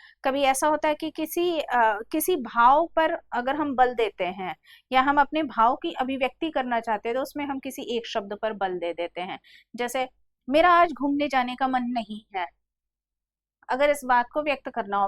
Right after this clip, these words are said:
पर अगर मुझे इसी बात, ऐसे साधारण वाक्य बोल दिया, पर मुझे बलपूर्वक बोलना हो,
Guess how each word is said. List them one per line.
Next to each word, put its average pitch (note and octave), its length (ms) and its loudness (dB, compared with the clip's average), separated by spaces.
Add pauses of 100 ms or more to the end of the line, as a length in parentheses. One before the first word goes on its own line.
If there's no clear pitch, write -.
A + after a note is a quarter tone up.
पर C4+ 80 0
अगर C#4 300 -4
मुझे D4+ 240 -4
इसी D#4 180 -4
बात, D4+ 200 0 (760)
ऐसे D4+ 220 -2
साधारण C#4+ 460 2
वाक्य C4 280 -2
बोल G#3 200 -4
दिया, F#3+ 140 -4
पर A#3+ 160 -4
मुझे C4 240 -4
बलपूर्वक D4 680 0
बोलना C#4 300 -4
हो, C#4+ 200 -6